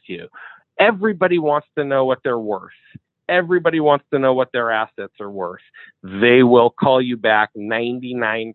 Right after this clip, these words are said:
percent of the time. Whereby typically if you're calling clients, they might not wanna call back because they know that you're selling them something. Maybe you're selling them a new annuity or a long-term care or something else. Well, with the life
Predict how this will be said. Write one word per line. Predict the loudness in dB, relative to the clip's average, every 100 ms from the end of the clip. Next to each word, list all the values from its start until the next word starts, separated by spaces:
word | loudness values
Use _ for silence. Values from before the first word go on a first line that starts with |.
| -12
percent | -12 -6 -6 -6
of | -8
the | -12 -4
time. | -2 -2 -4 _ _ _ _
Whereby | 0 2 2 0 -2 -4
typically | -2 -2 -4 -8 -6
if | -8
you're | -12
calling | -8 -4 -2 -2 -6 -10 -14 -16 _ _ _
clients, | -4 -2 0 -2 -6 -8 _ _
they | -2 2
might | 2 2 0
not | -2 -2 2
wanna | 0 0
call | -4 -4 -2
back | 2 0 0
because | -8 -4 -2
they | -2
know | 0 -2
that | -2
you're | -4 -6 -2
selling | 0 0 -2
them | -6 -10 -12
something. | -16 -16 -18 -16
Maybe | -8 -6 -4
you're | -4 -2
selling | 0 2 2
them | 2 2
a |
new | 2 4 2
annuity | 2 4 4 2 -4
or | -2
a | 0
long-term | 2 0 -2 -6 -8 -6
care | -2 0 0
or | -4 -8
something | -12 -8 -6 -4
else. | -4 -4 -8
Well, | -2 -2 -2 -6 -20 -20 _ _
with | 0 0 2
the | 2
life | 2 0